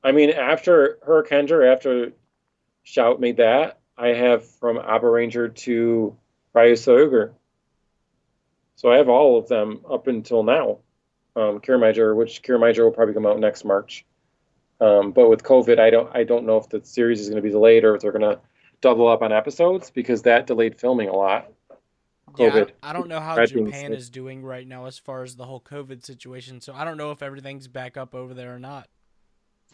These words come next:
Speaker 1: From what I understand, they're still doing social distancing on site.
Speaker 2: Mm-hmm.
Speaker 1: Um, I don't know how that's working because, um, the scenes that I've seen recently, I mean, they're kinda close. Um,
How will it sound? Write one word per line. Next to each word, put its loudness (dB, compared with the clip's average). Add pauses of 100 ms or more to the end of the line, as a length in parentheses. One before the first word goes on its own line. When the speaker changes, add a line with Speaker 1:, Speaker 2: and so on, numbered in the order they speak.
(240)
Speaker 1:
From 2
what 6
I 6
understand, 0
they're 0
still -2
doing -2
social -6
distancing -6
on 0
site. 0 (220)
Speaker 2:
Mm-hmm. -16
Speaker 1:
Um, -2
I 0
don't -8
know 4
how 2
that's 0
working -4 (200)
because, -6
um, 2 (480)
the -10
scenes -4
that 4
I've 6
seen -6
recently, 0
I 0
mean, -2
they're -2 (160)
kinda 2
close. 2 (560)
Um, -4